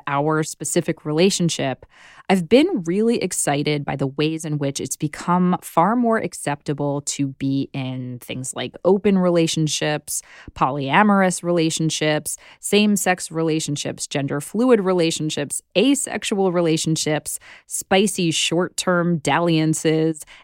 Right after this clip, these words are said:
and slowly fermenting long-term connections between people who choose to never marry or who may see each other just every now and again. In other words,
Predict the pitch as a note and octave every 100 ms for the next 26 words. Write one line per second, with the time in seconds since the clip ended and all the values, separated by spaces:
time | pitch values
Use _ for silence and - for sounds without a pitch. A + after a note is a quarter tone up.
0 | - E3+ E3+ - - - E3 F#3 G#3 G3
1 | E3+ C#3 - - - C3+ C#3 D#3+ F#3+ F#3
2 | - C#3 B2 A#2+ C#3 F3 E3+ E3+ E3 -
3 | E3 E3 E3 - D3 D3+ - D3+ D#3 D#3
4 | - D3+ - E3+ F3+ F3+ - E3+ - D#3+
5 | D3 - D3 - D3+ D3 C#3+ - - C#3+
6 | C#3 C#3 C3+ - - - D#3 D#3 C#3 B2+
7 | B2 C#3 F#3+ G3 G3 G3 F#3+ F#3 - _
8 | D#3 D3 C#3 - D3 D3+ D#3 G3 G#3+ G3
9 | - G3 E3+ - E3 E3 D#3+ D#3+ - -
10 | - - F3 G3 A3+ G3 F#3 G#3 G#3 F3+
11 | F#3+ D3+ A#2 - _ _ _ _ _ A3+
12 | G#3+ B3 A3 E3 C#3+ C3+ D#3+ - -